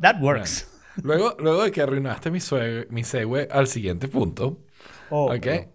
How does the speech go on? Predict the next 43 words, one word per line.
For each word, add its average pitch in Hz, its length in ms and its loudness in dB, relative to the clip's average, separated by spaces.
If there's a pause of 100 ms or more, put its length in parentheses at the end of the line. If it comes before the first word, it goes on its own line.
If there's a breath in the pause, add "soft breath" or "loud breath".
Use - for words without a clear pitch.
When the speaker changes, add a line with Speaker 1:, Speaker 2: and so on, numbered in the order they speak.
(140)
Speaker 2:
<laughs> 143 220 0
Que 156 100 6
era 135 140 2
sobre 156 260 4
papas. 123 560 -2 (340 loud breath)
Este, - 1040 2 (320 loud breath)
no, 156 220 6
te, 139 100 2
lo 131 80 0
que 120 40 -6
te 131 120 -2
quiero 143 140 2
decir 180 140 2
es 175 80 0
que, - 280 -6 (120)
¿sabes 151 300 -2
cuál 175 140 4
es 156 40 0
la 165 80 2
salvación 147 380 -2
allí? 151 260 -2
Un 113 140 -4
air 113 80 -2
fryer. 90 380 -6 (280)
A 110 80 0
mí, 120 100 -2
por 160 120 0
ejemplo, 151 300 0
hoy 139 200 2
me 101 120 -4
Speaker 1:
Ish. 107 40 -2
Speaker 2:
llegó 113 180 -2
la 151 80 0
hamburguesa, 139 540 -2
me 131 120 -6
llegó 139 140 0
la 185 40 0
hamburguesa 165 300 -2
fría 220 240 -2
y 214 40 2
las 160 100 0
papas 151 220 -4
frías. - 240 -8